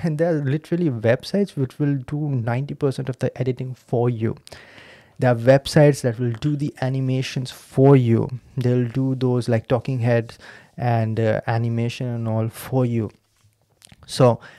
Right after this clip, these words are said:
I'm thinking, like, how long is it going to take till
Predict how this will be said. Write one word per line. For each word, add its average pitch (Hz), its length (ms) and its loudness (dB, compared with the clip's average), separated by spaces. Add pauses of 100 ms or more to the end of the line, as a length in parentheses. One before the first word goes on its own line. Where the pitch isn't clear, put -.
(120)
I'm 165 240 0
thinking, 123 500 0
like, 113 220 -2 (300)
how 143 200 0
long 139 240 -2
is 120 80 -8
it 123 120 -8
going 127 160 -4
to 117 80 -6
take 156 380 -2
till 123 240 -2